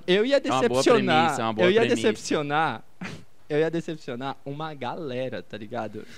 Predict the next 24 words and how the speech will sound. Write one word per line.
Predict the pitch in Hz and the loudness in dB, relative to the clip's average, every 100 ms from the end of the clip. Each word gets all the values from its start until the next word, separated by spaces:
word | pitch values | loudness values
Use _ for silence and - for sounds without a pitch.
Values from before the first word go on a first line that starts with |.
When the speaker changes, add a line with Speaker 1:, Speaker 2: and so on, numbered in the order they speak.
| 175 | -14
Speaker 1:
Que | 131 - | -12 -8
foi | 165 156 | -2 -2
criada | 151 131 131 135 | 2 2 2 0
por | 139 117 | -2 -2
vó. | 113 127 127 - | 0 2 0 -2
Speaker 2:
Sim. | - 165 143 131 - - - - - - - | -14 -8 -8 -8 -12 -18 -18 -18 -18 -20 -8
Speaker 1:
À | 139 135 | -4 0
base | 143 151 160 | 2 0 -2
de | 151 | -2
leite | 156 156 - 165 | 0 -2 -4 -6
ninho | 131 127 131 160 147 123 | -2 -2 0 0 -2 0
e | 123 | 0
brigadeiro, | 127 139 143 139 127 127 156 135 | 0 2 2 0 0 -2 -2 -6
<laughs> | |
acordava | 120 143 135 135 143 | -8 -8 -6 -4 -2
meio-dia. | 147 156 123 - 123 180 160 90 - - - - - - - - - - | 0 0 0 -4 -6 -2 -2 -4 -10 -18 -20 -20 -20 -20 -20 -20 -20 -12
Por | - 370 | -2 -2
quê? | - 247 117 120 - - | -2 -4 -4 -6 -16 -12
Speaker 2:
E, | 453 | -6
Speaker 1:
Por, | 370 | -6
Speaker 2:
e | 349 - 415 | -8 -12 -10
se | 427 | -8
você | |
Speaker 1:
sabe? | 415 | -6